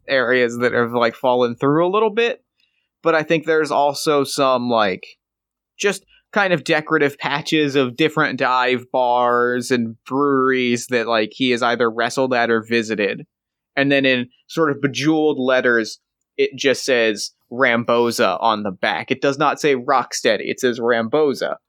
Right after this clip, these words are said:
Because, you know, he is, he is making a fair, he's, as much as he is Rocksteady, he is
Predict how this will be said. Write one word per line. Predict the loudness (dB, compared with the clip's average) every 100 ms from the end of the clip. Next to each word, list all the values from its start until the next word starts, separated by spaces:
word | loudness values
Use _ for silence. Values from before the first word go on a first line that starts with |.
| _ _ _ -4
Because, | -2 2 0 0 -8 -14 -2
you | 0 2
know, | 2 0
he | 0 2
is, | 2 -2
he | -4 0 2
is | 2 0
making | 0 0 2 0
a | 0
fair, | 2 0
he's, | 2 0 0
as | -2 0
much | 0 0
as | 0
he | 0 0
is | 0
Rocksteady, | -2 -2 -2 -2 0 0 -4
he | 0
is | 0